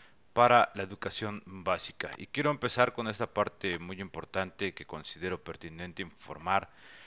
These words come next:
Digo, más que informar, es como una reflexión y un análisis de lo que hemos realizado esta semana sobre lo que es la fase intensiva del Consejo Técnico Escolar,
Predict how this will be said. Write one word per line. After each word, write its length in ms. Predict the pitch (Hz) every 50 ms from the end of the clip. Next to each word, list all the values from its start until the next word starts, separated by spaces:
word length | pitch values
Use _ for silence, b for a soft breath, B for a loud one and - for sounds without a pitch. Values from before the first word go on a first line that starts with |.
| B B B B - - -
Digo, 200 | - 113 120 127
más 180 | 135 143 160 -
que 80 | - 156
informar, 460 | 120 - 135 127 127 131 131 131 131
es 280 | 135 135 135 - - -
como 340 | - 117 113 110 110 110 110
una 220 | 123 131 135 131
reflexión 680 | 123 117 - - 95 - - - 123 123 127 131 120 - - _ - _ _ - B B B B B B B B B - _
y 540 | - 104 98 98 95 92 92 92 92 90 92
un 180 | 92 101 113 120
análisis 580 | 113 104 104 104 110 113 117 104 107 113 101
de 100 | 90 95
lo 180 | 87 90 87 -
que 260 | - 90 90 92 - -
hemos 200 | 110 104 113 113
realizado 440 | - 95 98 92 - - 107 107 104
esta 160 | 101 - 101
semana 560 | - - 92 87 95 104 113 120 127 147 156 b b b b b b b -
sobre 340 | - - 104 92 95 98 95
lo 180 | 95 92 90
que 240 | - - 101 104 107
es 220 | 107 101 - - -
la 380 | - 98 90 87 87 87 82 -
fase 280 | - 104 104 - - 110
intensiva 440 | 95 - 92 85 - - 107 98
del 120 | 98 95 -
Consejo 480 | - 82 85 - - 104 101 - 101
Técnico 400 | - - 95 - 107 98 - -
Escolar, 500 | - - - - 85 95 110 123 139 139